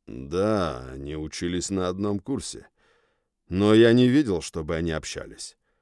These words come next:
Пилигрим вообще мало с кем общался. Он был поглощён учёбой и тренировками, чтобы успеть поднять уровень, пока его не обнаружили. Он был рождён сильным вурром, но у нас смог стать ещё сильнее,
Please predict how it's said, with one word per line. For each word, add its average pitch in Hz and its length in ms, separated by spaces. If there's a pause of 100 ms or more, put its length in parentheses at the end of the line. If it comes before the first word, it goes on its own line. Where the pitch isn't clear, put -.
(520)
Пилигрим 104 480
вообще 92 400
мало 123 300
с - 100
кем 64 200
общался. - 720
Он 76 220
был 82 160
поглощён 92 600
учёбой 95 580
и 98 100
тренировками, 101 800 (600)
чтобы 87 280
успеть 85 360
поднять 87 440
уровень, 90 360
пока 82 320
его 82 260
не 78 80
обнаружили. 71 680 (760)
Он 110 220
был 104 180
рождён 104 420
сильным 127 480
вурром, 92 640
но 92 400
у 98 160
нас 113 300
смог 113 260
стать 113 300
ещё 110 380
сильнее, 101 640